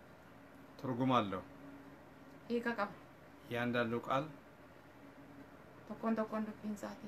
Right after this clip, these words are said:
Speaker 1: ለሚገባቸው
Speaker 2: ነማ ገሉ ፊቲፍ
Speaker 1: እ፣ አዲሱን ሰው አዲሱን ክርስቶስን የደ-፣ አዲሱን ሰው የለበሱ
Speaker 2: እም፣ ክርስቶስ ሀራ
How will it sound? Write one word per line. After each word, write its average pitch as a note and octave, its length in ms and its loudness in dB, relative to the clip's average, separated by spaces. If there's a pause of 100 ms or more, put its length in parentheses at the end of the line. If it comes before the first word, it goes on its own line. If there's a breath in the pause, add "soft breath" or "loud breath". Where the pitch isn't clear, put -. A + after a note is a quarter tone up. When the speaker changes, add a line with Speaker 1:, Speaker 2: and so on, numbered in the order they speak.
(140)
Speaker 1:
ለሚገባቸው G#2+ 920 4 (480)
Speaker 2:
ነማ A3 180 2 (120)
ገሉ G#3+ 260 2
ፊቲፍ G#3+ 340 0 (640)
Speaker 1:
እ፣ A2 140 -6 (300)
አዲሱን G#2+ 560 0 (100)
ሰው A2+ 240 -2 (320)
አዲሱን G#2+ 420 -2
ክርስቶስን A2 460 -2
የደ-፣ G#2 220 4
አዲሱን G#2 440 0
ሰው - 140 0
የለበሱ G#2+ 420 4 (1200)
Speaker 2:
እም፣ G3+ 600 -6 (2000)
ክርስቶስ A3+ 520 0
ሀራ G#3+ 220 6